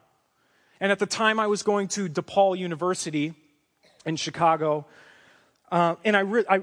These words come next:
I really had it all planned out to a T. I spent a lot of time thinking about this. What I needed to do was graduate from college with a really high G P A.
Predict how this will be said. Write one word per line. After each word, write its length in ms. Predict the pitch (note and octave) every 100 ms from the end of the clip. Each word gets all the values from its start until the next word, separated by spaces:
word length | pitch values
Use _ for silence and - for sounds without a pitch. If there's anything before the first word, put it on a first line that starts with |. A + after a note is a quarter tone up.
| -
I 60 |
really 280 | G3 G#3+ A#3
had 200 | F3 F#3+
it 80 | F3
all 240 | E3+ F3
planned 360 | E3+ F3 D#3+ D3+
out 280 | D3 C3+ -
to 160 | D3+
a 40 | C3
T. 240 | - E3
I 100 | C3
spent 260 | C3+ F3+ E3
a 20 |
lot 240 | D#3+ F#3
of 80 | G3
time 320 | - F3+ F3
thinking 360 | D3 F3+ E3+ C#3+
about 220 | C3+ C3+
this. 200 | D#3 -
What 120 | F3+
I 100 | G3+
needed 340 | F3 G3+ B3+ G#3
to 60 | E3
do 340 | D#3 C3 C#3+ _ _ _ _ _ _
was 180 | D#3 D#3+
graduate 520 | - D#3+ F3 G3 G3
from 180 | - G3
college 640 | - D3 B2+ B2+ C#3+ - _
with 160 | C#3+ C3+
a 60 | C#3
really 300 | C3+ D3+ D3
high 320 | C#3 C#3 C#3
G 200 | A#2+ B2+
P 260 | - D3+
A. 220 | A#2+ B2